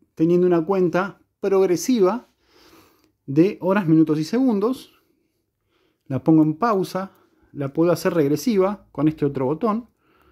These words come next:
Entonces ahí es progresiva, ahí regresiva. Vamos a dejarla en regresiva.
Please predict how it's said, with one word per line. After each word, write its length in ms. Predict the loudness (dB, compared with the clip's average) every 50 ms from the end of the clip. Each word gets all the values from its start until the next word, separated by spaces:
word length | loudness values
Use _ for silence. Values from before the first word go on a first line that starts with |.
| _ _ _ _ _ _ _ _ _ _ _ _ _
Entonces 360 | _ -8 -6 -2 -2 -2 -2
ahí 160 | 0 0 0 0
es 60 | 0
progresiva, 840 | -4 _ _ -4 -2 -2 -2 -2 -2 -2 -2 0 0 0 0 -2 -4
ahí 160 | -4 -2 0 2
regresiva. 680 | 2 2 0 0 -4 -6 -8 -8 -8 -8 -12 -16 -18 _
Vamos 260 | -2 0 2 0 2 0
a 60 | -4
dejarla 300 | -4 -2 -4 -2 0 0
en 80 | 2
regresiva. 640 | 2 0 0 -2 -4 -4 -2 -2 -2 0 -2 -2 -6